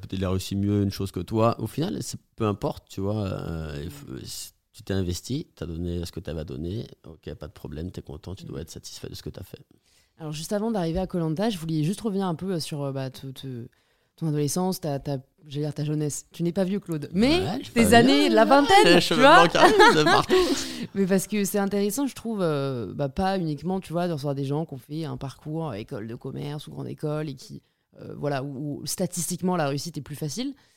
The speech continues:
Speaker 2: Euh, tu peux nous parler, toi, de tes années, euh, bah, tes années, voilà, ta vingtaine, qu'est-ce que tu voulais faire, à quoi tu destinais, euh, tu me disais un peu que c'était la galère. Enfin,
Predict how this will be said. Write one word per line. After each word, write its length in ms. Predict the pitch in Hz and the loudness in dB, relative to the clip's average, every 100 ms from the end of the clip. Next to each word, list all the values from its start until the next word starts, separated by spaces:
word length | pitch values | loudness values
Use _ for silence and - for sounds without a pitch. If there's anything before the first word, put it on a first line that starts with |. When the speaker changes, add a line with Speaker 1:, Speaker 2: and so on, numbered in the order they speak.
| _ - | _ -12
Speaker 2:
Euh, 720 | 165 156 151 151 147 147 139 127 - - | -6 -4 -2 -4 -4 -4 -6 -8 -14 -18
tu 100 | 147 | -6
peux 80 | 226 | -2
nous 120 | 262 | 0
parler, 260 | 220 208 262 | 0 -2 -2
toi, 160 | 233 | -4
de 60 | 185 | -4
tes 240 | 175 156 | -4 -2
années, 320 | 165 190 226 196 | 0 0 -2 -2
euh, 500 | 156 143 139 139 135 | -2 -2 -4 -4 -6
bah, 140 | 156 | -10
tes 240 | - 147 | -12 -10
années, 240 | 147 160 175 | -6 -4 -4
voilà, 220 | 156 175 | -4 -6
ta 120 | 185 | -6
vingtaine, 460 | 143 143 180 220 165 | -6 -4 -4 -4 -6
qu'est-ce 200 | 151 - | -8 -10
que 80 | 151 | -12
tu 80 | 143 | -10
voulais 180 | 151 | -8
faire, 160 | 139 202 | -6 -6
à 80 | 185 | -6
quoi 140 | 165 | -8
tu 100 | 160 | -8
destinais, 640 | 147 139 - 180 208 208 151 | -10 -12 -12 -8 -6 -4 -6
euh, 60 | |
tu 180 | 139 - | -8 -12
me 60 | 139 | -8
disais 120 | 156 | -8
un 60 | |
peu 100 | 147 | -8
que 60 | 160 | -10
c'était 140 | - | -10
la 100 | 147 | -8
galère. 340 | 143 143 175 202 | -6 -6 -4 -6
Enfin, 240 | 180 135 | -6 -8